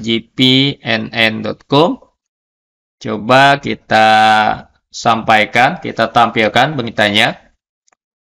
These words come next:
Inilah beritanya dari J P N N dot com. Judulnya, Honorer Tindik Sudah Diusulkan Masuk Dalam P P Turunan Undang-Undang A S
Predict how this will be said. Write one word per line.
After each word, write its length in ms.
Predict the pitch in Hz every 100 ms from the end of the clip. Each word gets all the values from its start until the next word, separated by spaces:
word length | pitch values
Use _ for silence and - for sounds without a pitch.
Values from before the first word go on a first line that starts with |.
| _ _ _ -
Inilah 400 | 123 135 165 185
beritanya 880 | 135 127 120 113 117 131 123 - _ 113
dari 800 | 113 117 139 147 151 156 165 180
J 320 | - 120 120 _
P 120 | - 139 139 139 143 -
N 240 | 120 113
N 240 | 120 113 110
dot 240 | 107 -
com. 320 | 120 143 247 - _ _ _ _ _ _ -
Judulnya, 800 | 120 127 123 117 139 214 - - - _
Honorer 640 | 127 123 127 131 156 175 -
Tindik 540 | 120 113 113 156 - -
Sudah 560 | - - 113 120 143 135
Diusulkan 720 | 123 117 113 113 135 143 135
Masuk 560 | 113 - 160 202 _
Dalam 400 | - 113 117 113
P 160 | 113 110
P 400 | - 135 180 _ _ _
Turunan 640 | - 113 113 113 131 143 190 131
Undang-Undang 720 | 117 113 117 110 113 131 131
A 80 | 107
S 80 | -